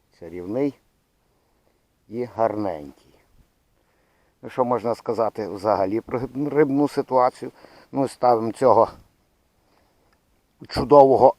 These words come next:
ем, панка до його братика. Ну, от бачите, якраз зараз є змога порівняти. Абсолютно різні козарики.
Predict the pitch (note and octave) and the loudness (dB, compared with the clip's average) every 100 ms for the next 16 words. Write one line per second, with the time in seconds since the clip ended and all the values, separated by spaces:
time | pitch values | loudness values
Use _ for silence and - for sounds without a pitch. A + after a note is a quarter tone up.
0 | C3+ C3 - - - - _ _ _ _ | -4 -12 -14 -20 -20 -20 _ _ _ _
1 | - A#2+ A#2+ - C#3+ A#2+ - _ _ _ | -4 -4 -4 2 4 4 2 _ _ _
2 | _ _ _ _ _ _ _ _ _ A2 | _ _ _ _ _ _ _ _ _ 2
3 | A#2 A2+ G#2 G#2 - - - F#2 F#2 F#2+ | 4 6 6 4 2 -16 -12 -6 -2 -2
4 | - C#3 E3 F3+ - - _ _ _ _ | -4 4 6 6 2 -20 _ _ _ _
5 | _ _ _ _ _ - A2+ G2 F#2+ D3 | _ _ _ _ _ -8 -4 0 4 4
6 | - - G#2+ - _ _ _ _ - - | 4 -8 -8 -10 _ _ _ _ -20 -20
7 | _ A2+ G#2+ C3+ C#3 C#3 A#2+ A2+ A#2 G#2+ | _ -10 0 0 2 0 0 0 -2 -2
8 | G#2+ A#2 G#2+ - G#2 G2 F#2+ - _ - | 0 2 2 -2 -4 -6 -8 -14 _ -20
9 | - _ _ _ _ _ _ _ _ _ | -20 _ _ _ _ _ _ _ _ _
10 | _ _ _ _ _ _ _ _ - G#2 | _ _ _ _ _ _ _ _ -14 -14
11 | _ B2+ A#2+ C3+ - G2+ G#2+ A#2+ G2 G2+ | _ -10 -6 -8 -8 -12 -10 -12 -14 -14
12 | F2 F2 E2+ E2 D#2 G2+ - F#3 | -16 -18 -16 -16 -14 -14 -8 -8